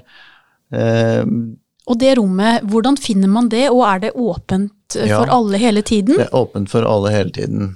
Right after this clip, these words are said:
Speaker 1: Og
Speaker 2: Ja.
Speaker 1: så kan man, eh, følge litt med og se om døra er lukka, så hvis det er noen der, vise litt, eh, forsiktighet, da.
Speaker 2: Mm.
Speaker 1: Men det, det står åpent hele døgnet, skal stå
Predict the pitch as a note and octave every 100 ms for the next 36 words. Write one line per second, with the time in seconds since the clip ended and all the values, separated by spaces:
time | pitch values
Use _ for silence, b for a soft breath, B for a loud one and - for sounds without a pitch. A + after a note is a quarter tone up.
0 | - G#3 F3+ E3 A#2+ A#2+ A#2 - - _
1 | _ - G#2+ G#2+ A#2+ A#2+ A#2+ A#2 A2+ G#2+
2 | - G#2+ - B2 A2 G#2 G#2+ A2 A#2 C#3
3 | C3 - A2+ A2 A2 G#2 G2+ G#2+ A2 A#2
4 | - - A2+ A#2 - A2+ A2 A2 G#2 -
5 | G#2+ G2+ G2+ A2+ B2+ A#2+ A2 - - G#2
6 | G#2 - G#2+ G#2 - _ A#2 G#2+ G#2 G#2
7 | B B B - A2+ A#2 - - C#3 C#3
8 | C3+ - B B3+ G#3+ B2+ B2 B2+ - A#2
9 | A#2 A#2+ A#2+ - B2+ A#2 - A#2 A#2+ _
10 | _ A#2+ A#2+ A2+ A2 G#2+ A2+ D#3+ - B2+
11 | - A#2